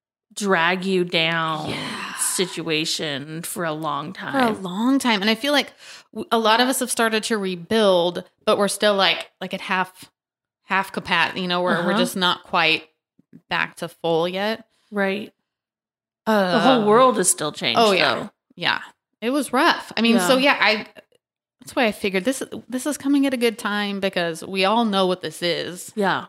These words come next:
Speaker 2: But we're in a position now where maybe we can climb out of it.
Speaker 1: Absolutely.
Speaker 2: So I wanted to share some symptoms of burnout.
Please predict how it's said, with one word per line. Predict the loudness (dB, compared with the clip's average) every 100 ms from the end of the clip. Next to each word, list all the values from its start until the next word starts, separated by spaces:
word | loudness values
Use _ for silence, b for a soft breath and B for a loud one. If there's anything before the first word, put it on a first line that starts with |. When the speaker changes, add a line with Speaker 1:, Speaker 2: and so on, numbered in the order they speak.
| _
Speaker 2:
But | -2 0
we're | 4
in | 4
a |
position | 4 2 0 0 0
now | 0
where | 2
maybe | 0 0
we | -4
can | -4
climb | -4 -4
out | -4 -6
of | -8
it. | -10 -12 _
Speaker 1:
Absolutely. | -10 -10 -8 -10 -8 -8 -10 -10
Speaker 2:
So | -4 0 0 0 -2
I | -2
wanted | 0 0 0 0 0 -6 _ _ _ _ _ -6
to | -2
share | 0 2 2 0
some | -2 -2
symptoms | -2 -2 0 0 2 4 4 4
of | -2 -4
burnout. | -2 0 2 0 -2 -8